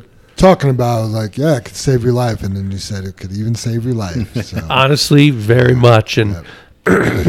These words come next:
Speaker 3: I don't know, how many accidents do you read about in the news and you can directly attribute that to poor situational awareness?
Speaker 1: Yeah, I mean, just, you know, that, that's something I teach in my classes, Soup.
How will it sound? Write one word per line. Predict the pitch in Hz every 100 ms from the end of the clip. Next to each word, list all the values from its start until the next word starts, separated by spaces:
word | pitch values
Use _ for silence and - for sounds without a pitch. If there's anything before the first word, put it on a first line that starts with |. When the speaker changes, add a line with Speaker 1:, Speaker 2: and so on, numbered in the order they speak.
| 135 - - -
Speaker 3:
I | 120
don't | 120
know, | 101
how | 151
many | 151 139
accidents | 131 139 - 123 117 113
do | - 123
you | 117
read | 127 120
about | 113 110 117 _ - - _ -
in | 120
the | 117
news | 113 123 120 104 - - -
and | 110
you | 107 104
can | 120 101
directly | 110 107 120 - 123 131
attribute | - 143 120 120 107
that | 101 107 -
to | - 107 101 - _ _
poor | 151 127
situational | 113 - 98 110 107 - -
awareness? | - 57 - - - - _ _
Speaker 1:
Yeah, | 113 151 147
I | 131
mean, | 131 120
just, | 113 127 - - - -
you |
know, | 123 107
that, | 104 143 - -
that's | 147 -
something | 170 135 127
I |
teach | 123 160 139
in | 131
my | 117 104
classes, | - 117 117 - 131
Soup. | - 147 143